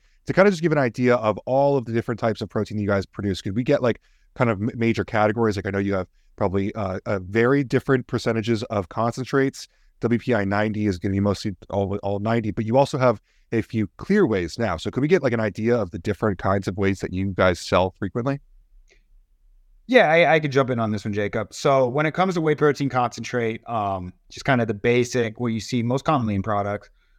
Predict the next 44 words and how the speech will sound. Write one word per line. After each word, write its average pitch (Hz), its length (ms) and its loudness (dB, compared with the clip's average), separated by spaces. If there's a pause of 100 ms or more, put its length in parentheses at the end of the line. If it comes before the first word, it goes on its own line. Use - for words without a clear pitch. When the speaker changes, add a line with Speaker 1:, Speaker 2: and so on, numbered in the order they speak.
(140)
Speaker 2:
we 127 100 2
have 127 180 4
a, 127 160 0
a 143 80 -2
couple 190 180 2
different 147 240 0
options. 127 300 -2
Probably 160 260 0
the 135 120 2
two 147 120 -4
most 135 200 -4
popular 120 560 0
is 117 560 -4
a 117 80 -4
whey 127 160 2
protein 131 360 0
concentrate 113 600 -4
seventy 143 440 0 (440)
or 110 240 2
a 107 40 0
whey 117 180 2
fat 120 180 2
concentrate. 120 720 -2 (120)
Um, 95 440 -2 (560)
that 131 260 4
is 120 80 0
gonna 131 160 2
be 113 160 -2
seventy 131 280 0
percent 117 320 -4
protein, 120 540 0
but 107 100 4
it 101 60 4
still 123 240 0
has 117 180 2
some 117 120 -2
of 113 60 2
those 104 120 -2
fat 110 220 4
membranes 107 400 0
and 98 100 -2
lipids 104 320 0
still 101 240 0
intact. 117 460 0